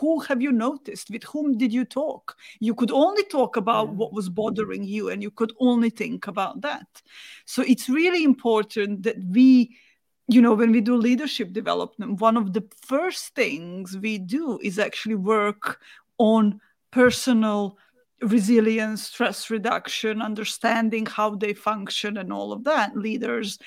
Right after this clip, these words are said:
Speaker 1: And then the second thing comes the interaction with other people, because how you feel and who, who you are in that moment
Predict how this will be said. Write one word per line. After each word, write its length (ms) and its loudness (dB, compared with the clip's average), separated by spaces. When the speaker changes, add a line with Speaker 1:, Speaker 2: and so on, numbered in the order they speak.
Speaker 1:
And 160 6
then 220 6
the 100 -2
second 480 -2
thing 300 0
comes 640 -4
the 140 0
interaction 720 0
with 120 -6
other 240 0
people, 380 -8
because 460 -4
how 320 4
you 200 0
feel 800 -6
and 160 -2
who, 300 -4
who 120 0
you 180 4
are 220 6
in 180 6
that 180 0
moment 880 -4